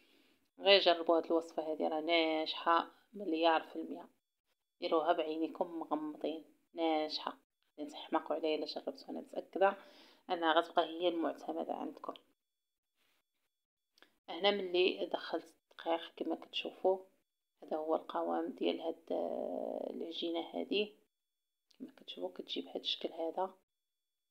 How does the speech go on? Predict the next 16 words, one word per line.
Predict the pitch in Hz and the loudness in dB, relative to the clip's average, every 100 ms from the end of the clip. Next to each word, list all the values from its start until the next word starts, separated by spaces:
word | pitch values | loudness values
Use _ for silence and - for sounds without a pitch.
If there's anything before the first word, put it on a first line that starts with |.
| _ _ _ _ | _ _ _ _
مازال | 175 180 180 | 0 4 6
غادي | 170 165 | 4 2
نضيف | 160 165 165 | 0 0 -2
واحد | - 175 | -4 -6
خمسين | - - - 226 196 | -6 -8 0 2 6
غرام | 190 | 4
ديال، | 180 180 170 170 165 160 156 151 | 4 2 2 4 8 10 10 8
ديال | 165 160 | 2 0
الماء، | 160 165 190 - _ _ _ _ _ _ _ - | 4 4 4 -4 _ _ _ _ _ _ _ -16
الماء | 165 160 | -8 -8
ساخن | - 202 208 190 170 - 208 220 - - _ _ - | 4 10 12 12 10 4 2 2 -6 -20 _ _ 0
طيب | 190 202 - - | 4 4 4 -16
بحال | - 165 165 | -4 2 4
باغا | 156 | 4
نعمر | 160 160 175 208 - | 4 2 4 4 10
اتاي. | 208 202 160 175 202 | 8 8 4 6 4